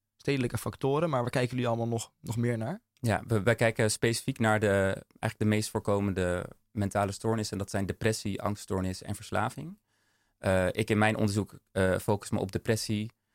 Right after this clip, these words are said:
Speaker 2: Maar andere, eh, promotiestudenten bij mij in de groep kijken bijvoorbeeld naar angst of naar verslaving. En ook binnen de groep is ook veel variatie. Sommige mensen kijken naar,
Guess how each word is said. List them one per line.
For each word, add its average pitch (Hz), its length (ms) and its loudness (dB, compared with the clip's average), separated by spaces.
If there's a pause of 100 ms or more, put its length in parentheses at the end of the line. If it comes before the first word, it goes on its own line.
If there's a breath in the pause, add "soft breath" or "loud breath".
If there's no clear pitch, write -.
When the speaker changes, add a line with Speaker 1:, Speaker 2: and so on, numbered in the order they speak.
(160)
Speaker 2:
Maar 95 280 2
andere, 90 680 2 (100)
eh, 85 300 -2 (340)
promotiestudenten 90 720 -4
bij 92 80 -2
mij 87 100 0
in 90 60 -2
de 95 60 -6
groep 92 160 -8
kijken 87 260 -2
bijvoorbeeld 98 360 -8
naar 87 100 0
angst 87 320 -8
of - 160 -8
naar 92 160 0
verslaving. 87 640 -4 (380)
En 101 180 2
ook 95 100 2
binnen 104 180 4
de 101 60 0
groep 107 200 -2
is 104 80 2
ook 101 140 0
veel 101 160 2
variatie. 98 560 0
Sommige 98 220 -2
mensen 95 240 -2
kijken 92 300 0
naar, 87 400 0